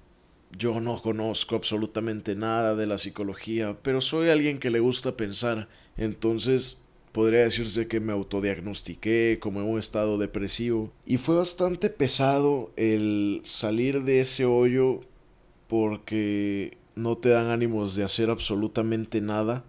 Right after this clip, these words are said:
Se te pasan tus horas de la comida, pierdes horas de sueño,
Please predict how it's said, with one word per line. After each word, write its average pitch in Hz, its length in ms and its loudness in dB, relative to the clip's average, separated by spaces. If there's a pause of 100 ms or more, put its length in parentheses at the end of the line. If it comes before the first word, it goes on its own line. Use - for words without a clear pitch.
(760)
Se - 180 -4
te 107 120 -4
pasan 120 280 2
tus 110 180 -2
horas 117 240 4
de 107 100 2
la 101 120 -2
comida, 120 680 0
pierdes 104 340 -2
horas 98 220 -2
de 95 80 -4
sueño, 113 580 0